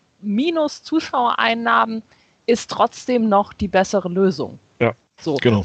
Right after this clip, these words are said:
Speaker 1: Und das ist eben wirklich krass, dass es in Deutschland, ähm, an sich noch, äh,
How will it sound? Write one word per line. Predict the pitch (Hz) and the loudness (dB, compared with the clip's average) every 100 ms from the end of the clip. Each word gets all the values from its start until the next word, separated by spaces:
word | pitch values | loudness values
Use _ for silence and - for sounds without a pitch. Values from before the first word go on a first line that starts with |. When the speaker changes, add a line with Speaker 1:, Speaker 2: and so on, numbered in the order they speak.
| - | 2
Speaker 1:
Und | 208 180 - | 0 0 2
das | 180 226 | 2 2
ist | 262 - | -4 -4
eben | 233 214 | -2 -4
wirklich | 220 233 - | -6 -10 -4
krass, | - 220 - | -2 -2 -4
dass | 208 196 | -8 -8
es | - | -10
in | 196 | -4
Deutschland, | 170 156 214 254 220 214 - | 0 2 0 0 0 -2 -2
ähm, | 214 202 196 190 - | 2 2 -2 -8 -6
an | - 196 202 | -2 0 2
sich | 185 277 - | 2 0 -2
noch, | 214 208 - | 0 -2 -2
äh, | - 185 | -2 -2